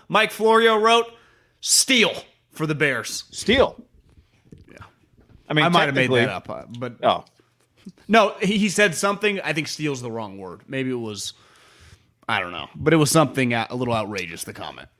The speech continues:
Speaker 2: Uh,
Speaker 1: Well, it was
Speaker 2: yes.
Speaker 1: basically like an, the agent text. He just, he just copy and pasted it.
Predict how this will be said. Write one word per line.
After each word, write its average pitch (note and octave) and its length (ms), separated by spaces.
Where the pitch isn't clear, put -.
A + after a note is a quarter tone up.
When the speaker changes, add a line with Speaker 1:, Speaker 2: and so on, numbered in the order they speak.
Speaker 2:
Uh, A#2 720
Speaker 1:
Well, G3+ 160
it A3+ 140
was G#3+ 100
Speaker 2:
yes. G3 40
Speaker 1:
basically G#3+ 260
like F3+ 160
an, E3 160
the D#3+ 160
agent D#3 360
text. B2+ 360
He C#3 80
just, C3 280
he C#3 140
just B2+ 160
copy B2 280
and A2 100
pasted F#2 340
it. - 140